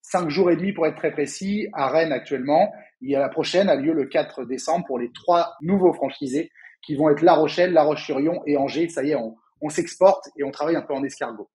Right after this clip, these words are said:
Ils ont le présentiel, ensuite ils ont un appel stratégique par semaine, ensuite ils ont une animation réseau de deux jours toutes les six semaines. On vient sur le secteur pour vérifier. On a évidemment des comptes rendus,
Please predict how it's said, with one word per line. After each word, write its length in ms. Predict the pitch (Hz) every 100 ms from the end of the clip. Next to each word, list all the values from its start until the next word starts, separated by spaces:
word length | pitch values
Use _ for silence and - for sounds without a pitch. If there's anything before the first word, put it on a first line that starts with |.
| _
Ils 220 | 165 156
ont 240 | 202 214 -
le 160 | 165 185
présentiel, 720 | 196 175 170 - 170 214 220 - _ _
ensuite 400 | 175 - 208 202
ils 160 | 165 156
ont 220 | 147 -
un 160 | 185 202
appel 240 | 202 196
stratégique 680 | - 190 190 156 165 - _
par 180 | -
semaine, 460 | - 143 135 170 160 - _ _
ensuite 460 | 165 151 - 202 160
ils 200 | 147 160
ont 140 | 156 180
une 160 | 190
animation 520 | 196 190 185 180 -
réseau 320 | 156 165 151 160
de 120 | 139
deux 180 | 131 170
jours 460 | 156 180 156 - _ _ _
toutes 220 | - 247
les 100 | 208
six 140 | 196 160
semaines. 300 | - 175 175
On 140 | 139
vient 440 | 135 139 202 240
sur 160 | 240 196
le 100 | 175
secteur 460 | - 151 - 160 160 _ -
pour 180 | 175
vérifier. 560 | 156 170 165 - 156 165 _ -
On 80 | 139
a 40 |
évidemment 340 | 143 147 151
des 100 | 151
comptes 200 | 143 147
rendus, 380 | - 139 151 196